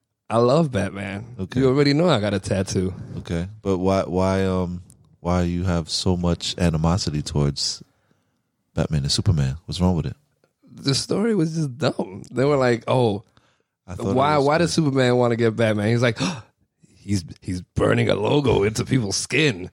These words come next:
Speaker 1: You can't have that."
Speaker 2: I also thought it was solid that they fought something else. It was, it was pretty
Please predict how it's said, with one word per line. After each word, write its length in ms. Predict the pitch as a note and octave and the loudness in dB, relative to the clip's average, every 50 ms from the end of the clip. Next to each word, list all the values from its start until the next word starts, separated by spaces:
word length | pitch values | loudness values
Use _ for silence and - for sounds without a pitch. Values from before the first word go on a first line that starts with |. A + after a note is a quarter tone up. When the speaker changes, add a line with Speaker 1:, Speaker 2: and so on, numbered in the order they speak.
| _ _ _ | _ _ _
Speaker 1:
You 160 | - B2 D3+ | -8 -8 -6
can't 240 | - - D3 - - | -2 -2 -2 0 0
have 320 | - - A2 F2+ E2+ D#2 - | 0 0 0 0 -2 -4 -4
that." 380 | A2 A2 A#2+ D#3+ E3 - F#2+ D#2+ - _ _ _ - | -2 -2 0 -2 -2 -4 -8 -10 -12 _ _ _ -10
Speaker 2:
I 40 | - | -6
also 280 | F2 G2 G2+ - - F#2+ | -4 -4 -2 -2 -4 -4
thought 200 | - - G2 F#2+ | -4 -2 -2 -2
it 40 | F#2 F2+ | 0 -2
was 160 | E2+ E2+ E2 | -4 -4 -6
solid 380 | - - G#2+ G#2+ G#2+ F#2+ F#2 - _ _ - | -6 -6 -4 -4 -4 -4 -4 -6 _ _ -6
that 280 | F2 F2 E2+ - _ - | -4 -4 -4 -4 _ -8
they 160 | E2+ E2+ F2 | -6 -6 -6
fought 500 | D#2 D2 - - - F2+ F2 - - - | -6 -8 -12 -6 -4 -2 -2 -2 -4 -8
something 360 | - - F2+ D#2+ - - F2 F#2+ | -10 -8 -8 -8 -8 -8 -6 -6
else. 160 | F2+ D#2+ - | -6 -4 0
It 80 | A2 C3+ | 2 2
was, 200 | C#3+ C#3+ B2 - - | 2 2 0 -2 -4
it 80 | - A#2+ | -4 -2
was 140 | B2 A#2 - | -2 -2 -2
pretty 200 | - A2+ F#2+ | -2 -4 -4